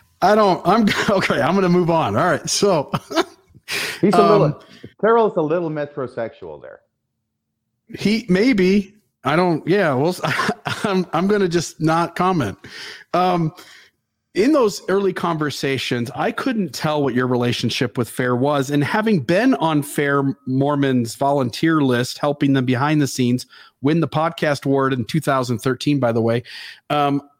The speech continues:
Speaker 1: I couldn't tell even from their conversation whether you had been part of them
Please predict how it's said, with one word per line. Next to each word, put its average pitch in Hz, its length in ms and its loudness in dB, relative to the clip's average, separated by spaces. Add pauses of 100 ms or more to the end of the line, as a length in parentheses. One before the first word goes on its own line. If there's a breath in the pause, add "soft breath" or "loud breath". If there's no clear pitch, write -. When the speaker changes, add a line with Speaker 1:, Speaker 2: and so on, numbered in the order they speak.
(220)
Speaker 1:
I 160 120 -2
couldn't 311 400 -2
tell 208 240 2
even 202 220 2
from 175 180 0
their 175 140 2
conversation 170 800 0
whether 131 160 0
you 151 160 2
had 151 100 0
been 131 160 -2
part 170 280 -2
of 190 140 0
them 170 380 2